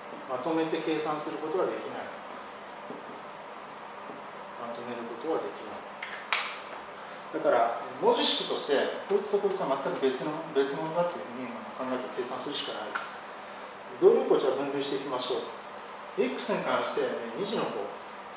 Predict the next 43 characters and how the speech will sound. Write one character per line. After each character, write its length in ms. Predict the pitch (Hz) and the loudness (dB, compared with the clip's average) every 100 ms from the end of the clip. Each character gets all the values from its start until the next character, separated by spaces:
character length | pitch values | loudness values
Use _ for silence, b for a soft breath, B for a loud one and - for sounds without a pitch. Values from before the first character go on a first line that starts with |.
| - - - - | -6 2 2 4
そ 80 | 160 | 6
れ 80 | 165 | 8
か 80 | 160 | 8
ら 240 | 160 160 - - - - 170 | 8 6 0 -6 -6 -2 2
X 320 | 196 - 160 | 2 2 0
に 40 | 131 | 2
関 160 | 127 | 2
し 160 | 123 - | 2 2
て 160 | 143 - - - - - | 2 2 -2 -8 -8 -4
一 80 | |
次 160 | - 170 | -2 0
の 80 | - - | -2 -4
項、 80 | - - - - - - - - | -6 -8 -10 -12 -12 -10 -8 4
こ 40 | 208 | 8
れ 80 | 233 | 10
ら 80 | 170 | 10
が 400 | - - - - - - - - | 10 8 4 -2 -8 -10 -10 -4
互 160 | 143 | 2
い 100 | 147 | 4
に 60 | 147 | 4
動 160 | 127 131 | 6 6
力 80 | |
項 80 | 127 | 4
に 80 | 127 | -6
な 80 | - | -6
っ 0 | |
て 80 | - | -10
い 80 | |
ま 80 | - | -10
す。 160 | - - - | -8 -8 2
順 200 | 156 190 | 6 8
番 120 | 190 170 | 8 8
を 160 | 170 | 6
入 560 | - - - - - 156 | 2 -4 -8 -10 -6 2
れ 80 | 170 | 2
替 40 | |
え 40 | |
て 60 | - | 2
み 80 | 117 | -2
ま 40 | - | -2
し 120 | - | -4
ょ 120 | |
う。 0 | - | -4